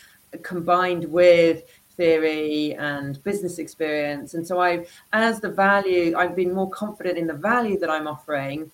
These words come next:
Um, I've felt more comfortable putting my fee out there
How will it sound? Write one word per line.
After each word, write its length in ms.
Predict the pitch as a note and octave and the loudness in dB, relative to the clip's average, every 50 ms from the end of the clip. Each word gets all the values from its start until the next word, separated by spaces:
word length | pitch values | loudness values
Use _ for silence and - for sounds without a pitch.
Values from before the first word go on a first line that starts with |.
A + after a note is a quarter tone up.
| _ _ _ _ _ _ _ _ _ _ _ _ _ | _ _ _ _ _ _ _ _ _ _ _ _ _
Um, 600 | E3 D#3+ D#3+ D#3+ D#3 D#3 D3+ D3+ D3+ D3+ D3 D3 - _ | -2 0 0 0 0 -2 -4 -6 -6 -8 -8 -10 -10 _
I've 200 | E3+ E3 D#3+ - | -6 -6 -6 -4
felt 200 | - E3+ D#3+ D#3+ | -4 -4 -4 -2
more 180 | E3+ E3 D#3 D#3 | -2 -4 -4 -6
comfortable 920 | - - F#3 E3+ - - - D#3+ - D#3+ D#3+ D3+ D3 D3 D3 D3 C#3+ C#3+ - _ _ _ _ _ _ _ _ _ _ _ _ | -8 -8 -8 -10 -10 -12 -14 -8 -4 -2 -2 -2 -2 -4 -4 -6 -8 -10 -16 _ _ _ _ _ _ _ _ _ _ _ _
putting 180 | F#3+ F3 D#3+ D3+ | -8 -6 -6 -6
my 100 | C#3+ C#3+ | -6 -8
fee 220 | C#3 - D3+ C#3+ | -8 -8 -8 -6
out 200 | C3 C3 B2+ - | -6 -6 -6 -8
there 260 | C#3+ C3 - C3+ C3+ | -8 -10 -10 -10 -14